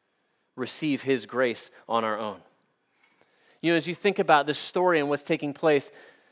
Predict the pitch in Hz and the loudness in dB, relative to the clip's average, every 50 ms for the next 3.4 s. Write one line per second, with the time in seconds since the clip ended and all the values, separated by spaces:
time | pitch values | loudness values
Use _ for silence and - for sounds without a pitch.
0 | _ _ _ _ _ _ _ _ _ - 185 160 - 185 185 156 - - - - | _ _ _ _ _ _ _ _ _ -6 -4 -2 0 0 0 0 -2 -8 -16 -20
1 | - - - - _ - 156 160 175 175 - 165 139 139 147 147 - - 139 120 | -20 -20 -20 -20 _ -6 0 2 2 4 4 2 0 0 -2 -2 -2 -6 -4 -2
2 | 151 160 151 - 147 131 123 127 127 135 127 - - 113 - - 143 139 135 - | -2 -2 -2 -4 -6 -4 -2 2 4 4 4 4 0 -6 -8 -4 -4 -4 -4 -6
3 | - 127 120 143 131 131 127 123 | -10 -4 2 4 4 4 4 0